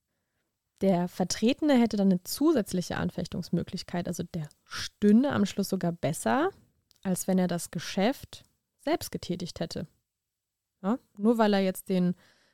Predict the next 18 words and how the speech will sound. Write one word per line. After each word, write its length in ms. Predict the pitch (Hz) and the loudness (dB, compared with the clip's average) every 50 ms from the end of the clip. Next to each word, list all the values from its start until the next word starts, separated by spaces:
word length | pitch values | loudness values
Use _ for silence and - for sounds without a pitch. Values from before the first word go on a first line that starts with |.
| _ _ | _ _
Vertreter 540 | _ 180 175 - - - 202 233 - 311 269 | _ -6 -6 -4 -2 -2 -2 0 0 0 0
eingeschaltet 680 | 202 180 185 185 185 - - 175 175 180 196 - - | 0 0 0 0 -2 -2 -2 -2 -2 -2 -4 -6 -4
hat, 220 | 233 233 - - - | -6 -6 -6 -6 -12
hat 140 | 180 - | -6 -4
er 60 | 226 208 | -2 -2
dann 140 | 202 185 | -2 -2
eine 240 | 170 175 180 175 170 - _ _ | -2 -2 -2 -2 -2 -4 _ _
doppelte 600 | - 196 247 - - 269 240 - 233 226 226 - | -4 -4 -2 0 -2 -2 -2 -2 -2 -2 -2 -2
Anfechtungsmöglichkeit. 1500 | - 180 185 180 - 165 160 - - - 165 151 - - 165 160 165 - - - - - - - 170 - - - - _ _ _ _ _ _ _ _ _ _ _ _ _ _ _ _ _ _ _ _ _ _ _ _ _ _ _ _ _ _ _ _ _ _ _ _ _ _ _ _ _ _ _ _ _ _ _ - _ | -2 -2 -2 -2 -2 -8 -8 -8 -12 -14 -14 -14 -16 -12 -8 -8 -8 -8 -8 -10 -10 -12 -10 -8 -8 -8 -8 -10 -14 _ _ _ _ _ _ _ _ _ _ _ _ _ _ _ _ _ _ _ _ _ _ _ _ _ _ _ _ _ _ _ _ _ _ _ _ _ _ _ _ _ _ _ _ _ _ _ -20 _
Allerdings 500 | _ 202 208 233 254 247 262 254 254 - | _ 2 6 6 6 8 6 6 4 4
sagt 180 | - 196 - - | 0 -4 -4 -2
eine 280 | - 180 165 160 - - | -2 0 0 -2 -2 -2
andere 400 | 165 175 190 202 220 240 262 262 | 2 4 6 6 6 4 4 4
Meinung, 600 | 247 247 247 254 254 254 254 262 262 269 277 294 - _ _ _ _ _ _ _ _ _ _ _ _ _ - - _ | 4 4 4 4 6 6 6 6 6 4 2 0 -2 _ _ _ _ _ _ _ _ _ _ _ _ _ -20 -10 _
der 140 | - 190 175 | -4 -4 -4
Vollmachtgeber 1300 | - - - - 196 196 202 202 208 190 190 - - - - _ _ _ - 214 233 254 262 233 214 190 - | -4 -10 -2 0 2 4 6 4 4 4 2 -2 -8 -16 -18 _ _ _ 2 4 6 6 6 6 4 2 2
ist 160 | - 165 - | 0 -4 -4
schutzbedürftig. 960 | - 175 170 - - - 180 170 - 175 170 - - - - - - - - | -6 -6 -6 -8 -10 -12 -14 -8 -8 -8 -8 -8 -10 -10 -10 -10 -10 -12 -16